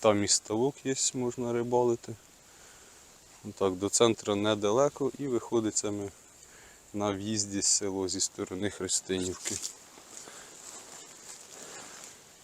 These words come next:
Е, будиночок у нас цегляний, сімдесятих років кінця побудови. Е,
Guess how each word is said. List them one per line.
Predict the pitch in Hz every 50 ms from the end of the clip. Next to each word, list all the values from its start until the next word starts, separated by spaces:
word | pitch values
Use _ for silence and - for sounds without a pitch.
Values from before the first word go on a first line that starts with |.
| - - - - - 110
Е, | 104 104 101 95 110
будиночок | 113 113 110 127 123 120 117 110 104 - 113 107 - -
у | 110
нас | 104 107 107 104 - - -
цегляний, | - - - 120 117 101 101 107 107 104 104 104 104 101 104 104 110 123 - - - - - - - - - - - - - - - - - - 539 605 605 587 - - - - - - - - - - - - -
сімдесятих | - - - - 110 104 101 101 101 95 101 104 95 - - 110 107 98 - 104 98 - -
років | 104 101 101 - - - 104 101 104 - -
кінця | - 117 117 - - - - 135 135 135 - - - - -
побудови. | 135 123 127 127 127 127 127 135 135 135 143 143 143 - - - - - - - - - - - - - - - - - - - - - - - - - - - - - - - - - - - - 90
Е, | 95 104 107 107 101 101 104